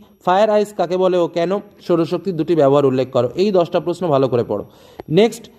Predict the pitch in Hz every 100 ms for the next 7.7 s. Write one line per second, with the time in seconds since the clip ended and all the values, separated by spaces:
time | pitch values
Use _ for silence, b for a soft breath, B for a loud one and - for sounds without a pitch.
0 | b 147 196 240 208 156 135 113 - b
1 | b 156 220 220 226 220 214 208 202 170
2 | 190 202 202 190 202 208 202 190 202 180
3 | 175 180 165 175 143 127 135 123 101 104
4 | - b b - 190 208 214 214 214 196
5 | 208 202 214 - b b b - 196 208
6 | 254 240 220 233 240 233 196 208 208 220
7 | 214 202 185 180 190 202